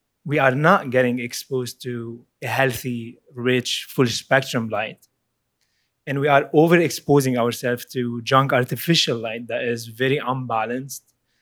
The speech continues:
and very deficient. I invite you to think of vitamins and minerals, for instance. We need those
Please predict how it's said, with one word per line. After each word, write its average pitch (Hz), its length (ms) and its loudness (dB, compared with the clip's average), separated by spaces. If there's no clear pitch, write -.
and 131 500 0
very 139 340 4
deficient. 127 720 0
I 151 100 -4
invite 151 480 4
you 151 260 2
to 147 160 -2
think 139 560 0
of 123 760 0
vitamins 123 960 2
and 135 200 2
minerals, 123 500 4
for 120 160 -8
instance. 120 640 -10
We 151 160 -2
need 160 320 4
those 135 560 2